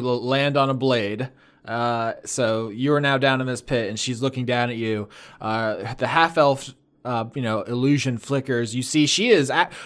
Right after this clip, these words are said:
what Zana is, is a soul trapped in a doll,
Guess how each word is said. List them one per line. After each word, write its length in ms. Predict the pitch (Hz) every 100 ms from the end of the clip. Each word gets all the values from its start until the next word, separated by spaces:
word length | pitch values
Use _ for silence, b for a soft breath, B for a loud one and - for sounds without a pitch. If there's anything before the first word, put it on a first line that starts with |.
| B
what 300 | 131 185 240
Zana 420 | 135 156 202 233
is, 400 | 220 247 269 254
is 180 | - 135
a 160 | 135 127
soul 680 | - - 170 208 240 233 b b b
trapped 440 | - - 180 170 160
in 120 | 147
a 140 | 135
doll, 680 | 123 147 143 156 160 165 165